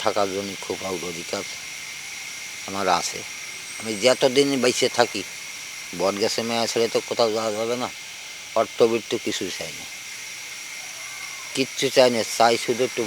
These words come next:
ভালোবাসা, মানুষের স্মৃতি, যে আমি চলে যাব, গাছ থাকবে, এই আশাবাদী নিয়ে গাছের প্রতি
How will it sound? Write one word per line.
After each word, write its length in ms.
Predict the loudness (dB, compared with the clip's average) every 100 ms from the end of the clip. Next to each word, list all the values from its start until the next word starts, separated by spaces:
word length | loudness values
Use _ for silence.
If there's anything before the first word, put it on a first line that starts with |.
| 2
ভালোবাসা, 540 | 4 4 4 4 2 0
মানুষের 460 | -2 -4 -2 -2 -2
স্মৃতি, 300 | -2 -4 -10 -10 -12 -12 -12 -12 -12 -12 -12 -12 -10 0
যে 80 | 2
আমি 120 | 2 4
চলে 260 | 4 6 6
যাব, 140 | 6 4
গাছ 160 | 2 -2 -4
থাকবে, 300 | -4 -4 -6 -10 -12 -12 -12 -12 -12 -12 -12 -12 -12 -12 -10 -10 -12 -4 2
এই 100 | 4 6 6
আশাবাদী 400 | 6 4 4 2
নিয়ে 220 | 2 2 2
গাছের 240 | 2 2 2
প্রতি 240 | 0 -2